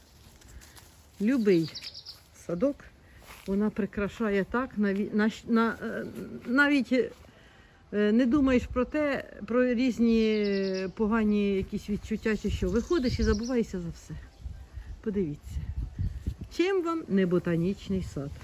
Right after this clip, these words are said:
<laughs> Краса. А це виписала я в інтернеті.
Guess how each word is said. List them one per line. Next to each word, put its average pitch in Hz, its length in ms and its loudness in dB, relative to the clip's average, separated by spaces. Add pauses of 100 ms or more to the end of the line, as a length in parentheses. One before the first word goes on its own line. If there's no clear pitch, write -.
(420)
<laughs> 196 120 6 (800)
Краса. 302 380 0 (1200)
А 190 60 -8 (100)
це 302 180 0
виписала 233 640 2
я 214 220 4 (120)
в 190 60 -6
інтернеті. 202 760 4